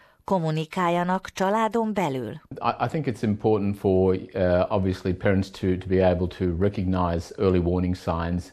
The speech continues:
Speaker 2: uh, and where young people are having difficulty or, or, uh, being troubled. And I think what the, the tool does is teaches young people how to engage with your families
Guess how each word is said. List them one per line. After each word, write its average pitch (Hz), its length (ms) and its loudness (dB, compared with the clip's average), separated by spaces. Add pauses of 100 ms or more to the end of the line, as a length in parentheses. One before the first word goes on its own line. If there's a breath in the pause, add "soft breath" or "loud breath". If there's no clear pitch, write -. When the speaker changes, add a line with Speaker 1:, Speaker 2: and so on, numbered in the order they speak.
(340 loud breath)
Speaker 2:
uh, 87 300 2
and 92 160 -2
where 90 180 4
young 92 320 0
people 90 280 -4
are 87 100 0
having 90 260 -2
difficulty 90 460 -2
or, 85 160 0
or, - 240 -2
uh, 90 160 2
being 90 300 0
troubled. 92 440 -2
And 113 140 2
I 113 60 2
think 147 240 -2
what 120 220 2
the, 104 260 2 (100)
the 101 100 2
tool 110 340 2
does 95 440 0 (300 loud breath)
is 101 340 0 (280)
teaches 143 380 -4
young 110 240 0
people 101 220 -2
how 117 240 -2
to 107 80 2 (100)
engage 107 560 0
with 95 160 -4
your 87 140 -2
families 92 640 -2